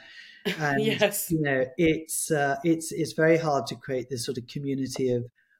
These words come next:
Speaker 2: of practice. And it, it's something that we are, you know, that we've been working on. But I've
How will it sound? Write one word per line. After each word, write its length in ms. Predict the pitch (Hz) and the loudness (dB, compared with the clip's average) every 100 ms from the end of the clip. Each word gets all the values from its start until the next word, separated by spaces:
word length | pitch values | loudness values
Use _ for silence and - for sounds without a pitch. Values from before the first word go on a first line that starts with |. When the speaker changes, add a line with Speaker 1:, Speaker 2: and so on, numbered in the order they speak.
| - | -10
Speaker 2:
of 160 | 131 120 | -10 -10
practice. 760 | - 151 - - 123 113 - | -6 -6 -6 -8 -8 -6 -6
And 300 | 131 127 123 | -2 -2 -2
it, 260 | 131 127 - | -2 -4 -6
it's 260 | 143 143 - | -4 -4 -2
something 380 | 170 160 151 139 | -4 -2 -4 -6
that 180 | 135 135 | -8 -2
we 220 | 135 127 | 0 2
are, 360 | 123 120 117 120 | 2 0 -4 -4
you 60 | 156 | -2
know, 180 | 123 131 | 0 0
that 180 | 143 131 | -4 -2
we've 200 | 143 160 | 2 2
been 220 | 156 135 120 | 2 -4 -2
working 420 | 120 117 123 117 | -2 -4 -4 -4
on. 280 | 110 110 117 | -2 -4 -4
But 120 | 135 | -4
I've 180 | 139 | -4